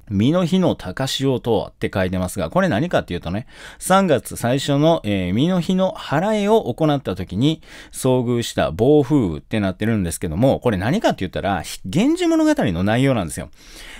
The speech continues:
光源氏がこうね、祓いを行ったんですね。で、その時に、もう本当に暴風がブワーって吹いて、なかなか船が出港しなはん、しんひんかったっていう感じの話があるんですけど、そういう源氏物語の話をちょっとね、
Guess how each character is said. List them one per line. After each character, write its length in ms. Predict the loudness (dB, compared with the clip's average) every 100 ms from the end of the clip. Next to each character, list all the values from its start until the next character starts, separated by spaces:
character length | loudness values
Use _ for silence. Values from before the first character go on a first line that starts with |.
| -6
光 340 | 0 4 4
源 240 | 2 0 0
氏 120 | 0
が 280 | 0 0 -2
こ 220 | -4 -4
う 20 |
ね、 180 | -4 -6 -10 -20
祓 440 | -6 -2 0 0 2
い 60 |
を 180 | 4 4
行 100 | 2
っ 160 | 0 0
た 120 | -6
ん 40 |
で 80 | -6
す 60 | -6
ね。 180 | -6 -2
で、 100 | -2
そ 240 | 0 -2 -2
の 60 |
時 280 | -2 -2 -2
に、 320 | -2 0 -2 -6 -14 -2
も 220 | 0 0
う 40 |
本 280 | 2 0 0
当 160 | -2 0
に 120 | 0
暴 260 | 4 2
風 220 | 4 0 -2
が 100 | -4
ブ 380 | -4 -6 -6
ワ 240 | -8 -8 -10
ー 20 |
っ 40 | -4
て 100 | -2
吹 240 | 2 2
い 60 | 2
て、 180 | 0
な 160 | 2 2
か 100 | 2
な 80 | 0
か 80 | -2
船 280 | 0 0
が 140 | 0 -2 -4
出 320 | -4 -2 -2
港 160 | 0 -2
し 160 | 0 -2
な 80 |
は 140 | 0 -4
ん、 80 | -4
し 240 | -4 2
ん 40 | 2
ひ 80 | 2
ん 60 |
か 100 | 0
っ 80 | -4
た 100 | -8
っ 60 | -8
て 120 | -8
い 80 | -6
う 60 |
感 180 | -4 -4
じ 80 | -4
の 60 | -4
話 300 | -4 -4 -6
が 120 | -6
あ 60 |
る 80 | -4
ん 60 | -4
で 80 | -6
す 100 | -8
け 120 | -2
ど、 220 | -2 -2 -8 -20 -14
そ 160 | -2 0
う 60 | 2
い 120 | 2
う 40 |
源 260 | 2 0 0
氏 80 | 0
物 180 | 0
語 100 | 0
の 280 | 0 -2 -2
話 440 | -2 0 0 -2 -2
を 140 | -2
ち 120 | -2
ょ 20 |
っ 60 | -4
と 140 | -4 -6
ね、 180 | -6